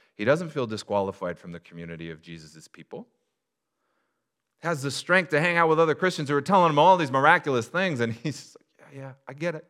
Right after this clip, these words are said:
<laughs> I get it. I'm questioning the resurrection. You've seen him. I haven't." But he shows up,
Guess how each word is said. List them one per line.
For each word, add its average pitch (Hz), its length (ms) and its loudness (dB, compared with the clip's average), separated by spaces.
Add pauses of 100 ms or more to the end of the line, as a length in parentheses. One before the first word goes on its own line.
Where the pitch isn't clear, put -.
<laughs> - 920 -20
I - 20 -20
get 208 200 -2
it. - 140 -8 (1900)
I'm 160 180 4
questioning 170 520 0
the 160 80 2
resurrection. 165 920 4 (140)
You've 123 260 -2
seen 190 280 0
him. 175 400 2 (840)
I 117 180 2
haven't." 156 540 0 (920)
But 165 120 -18
he - 40 -14
shows 208 320 -8
up, 370 200 -12